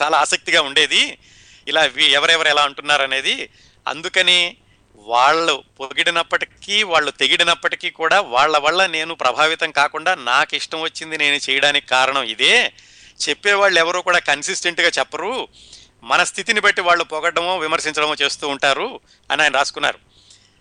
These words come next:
ఆ సందర్భంలో శ్రీశ్రీ గారు ఎప్పుడో ఎనభై సంవత్సరాల క్రిందట ఆయన రాసిన ఒక చిన్న కవిత,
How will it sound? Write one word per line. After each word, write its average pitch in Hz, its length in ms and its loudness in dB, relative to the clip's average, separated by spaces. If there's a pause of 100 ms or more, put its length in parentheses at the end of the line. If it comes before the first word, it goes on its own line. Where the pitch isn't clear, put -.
(180)
ఆ 120 400 4
సందర్భంలో 151 840 -2
శ్రీశ్రీ 175 560 -6
గారు 160 240 2
ఎప్పుడో 160 840 -8 (440)
ఎనభై 139 380 0
సంవత్సరాల 151 600 2
క్రిందట 147 380 -4
ఆయన 139 180 0
రాసిన 127 300 0
ఒక 117 100 -10
చిన్న 175 460 -4
కవిత, 135 340 0